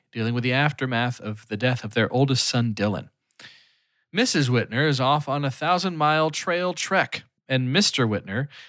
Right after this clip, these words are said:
spends most of his time at work or in the bathroom. And twins Ursula and Worm are basically being raised by their uncle, Chet.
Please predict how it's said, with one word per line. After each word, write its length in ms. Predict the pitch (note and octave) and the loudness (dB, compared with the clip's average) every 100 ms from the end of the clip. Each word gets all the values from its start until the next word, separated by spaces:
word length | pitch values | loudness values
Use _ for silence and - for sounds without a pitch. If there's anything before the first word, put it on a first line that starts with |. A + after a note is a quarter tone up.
| _ | _
spends 300 | - F#3+ E3 | 0 0 4
most 260 | A3+ A#3+ | 2 2
of 60 | A3+ | 2
his 140 | F3 | 0
time 300 | - C3 C3+ | 2 4 4
at 80 | D3 | 2
work 440 | G#2+ G2 G#2+ - - _ | -2 -4 -4 -6 -18 _
or 120 | A2+ | -4
in 80 | C3+ | -2
the 60 | C#3+ | 2
bathroom. 560 | F3+ F#3+ - E2 F#2+ _ _ | 2 2 -2 -10 -12 _ _
And 200 | C3+ C3 | -2 -2
twins 500 | - F3+ F3 F3 - - - - - D3 | -2 0 0 -4 -8 -12 -20 -20 -2 2
Ursula 480 | G3+ - A#3+ B3 | 2 2 0 0
and 220 | A#3 E3 B2+ | 0 -2 0
Worm 440 | B2+ C#3+ F#2+ D#3 _ _ | 0 2 0 -8 _ _
are 100 | C#3+ | -4
basically 560 | C#3 F3+ G3+ B3+ B3 A3 | 0 2 2 0 0 0
being 260 | F3 E3+ | 0 0
raised 380 | D#3 C3 A#2+ C3 | 2 4 2 2
by 120 | B2 | 2
their 160 | B2 A2 | 2 0
uncle, 300 | A#2 A2+ A#2 | -4 -4 -4
Chet. 440 | - - E2 - | 0 0 -2 -6